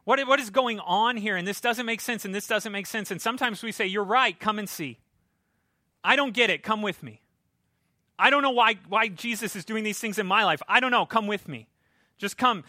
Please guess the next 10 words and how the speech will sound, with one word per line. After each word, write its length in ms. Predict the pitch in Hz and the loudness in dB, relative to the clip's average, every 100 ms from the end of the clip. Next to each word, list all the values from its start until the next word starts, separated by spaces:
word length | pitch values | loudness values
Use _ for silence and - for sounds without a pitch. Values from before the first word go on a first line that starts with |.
| - _ | -20 _
When 200 | 196 214 | -2 0
you 100 | 269 | 0
experience 840 | 277 - - 254 269 277 285 262 | -4 -8 -6 -2 0 0 -4 -4
it, 200 | 285 277 - _ _ _ _ _ _ _ _ | -4 -4 -6 _ _ _ _ _ _ _ _
your 120 | 185 | -6
questions 420 | 196 262 - 233 | 0 2 0 -4
are 60 | 220 | -4
gonna 180 | 202 190 | -4 -4
fade 240 | - 185 | -4 -4
away. 400 | 170 131 107 107 | -4 -6 -10 -12